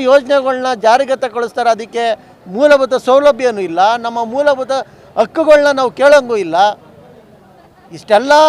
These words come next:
ನಾವು ಅನುಭವಿಸ್ಕೊಂಡು ಬಂದಿರೋದನ್ನ ಇವತ್ತು ನಮ್ಮ ರಾಜ್ಯ ಸಂಘದಿಂದ ಏನು ಒಂದು ಮುಷ್ಕರ ಮಾಡಬೇಕು ಅಂತ ಆದೇಶ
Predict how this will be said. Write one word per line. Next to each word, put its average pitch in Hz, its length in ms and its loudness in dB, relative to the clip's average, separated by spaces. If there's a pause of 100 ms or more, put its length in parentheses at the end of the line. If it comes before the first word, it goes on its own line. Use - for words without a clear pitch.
(160)
ನಾವು 269 160 0 (120)
ಅನುಭವಿಸ್ಕೊಂಡು 247 540 -6
ಬಂದಿರೋದನ್ನ 214 480 -6 (180)
ಇವತ್ತು 247 320 -4 (720)
ನಮ್ಮ 180 160 -4 (180)
ರಾಜ್ಯ 254 260 2 (100)
ಸಂಘದಿಂದ 226 460 -8 (280)
ಏನು 233 180 -4 (160)
ಒಂದು 190 180 -6 (800)
ಮುಷ್ಕರ 294 320 2 (180)
ಮಾಡಬೇಕು 220 400 -4
ಅಂತ 196 140 -10 (720)
ಆದೇಶ 220 260 -4